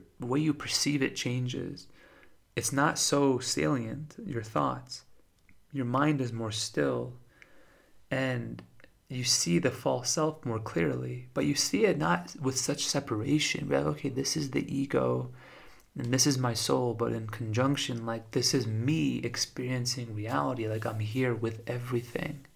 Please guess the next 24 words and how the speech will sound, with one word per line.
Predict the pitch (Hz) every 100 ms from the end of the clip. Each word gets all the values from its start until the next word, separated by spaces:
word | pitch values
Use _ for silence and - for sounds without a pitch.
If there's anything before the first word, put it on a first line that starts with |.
| - - - - - - - - - - - -
And | 131 120 113 113 - - - _ - - _ _ - - -
like | 123 123
I |
said, | 139 - 156 113
it's | 123 -
all | 147 151
stepping | - - 160 - 131
stones. | 123 - - - - - - - _ _ - 113
Journaling | 117 127 131 127 127
was | 123 127
a |
stepping | - 135 - 131 123
stone, | 123 127 127 120
and | 117 107
purification | 123 113 107 - - 120 123 123 120
was | 120
a | 117
stepping | - 131 - 123 120
stone, | - 120 123
and | 113
I | 113
used | 117 117 -
to | 123
use | 117 120 110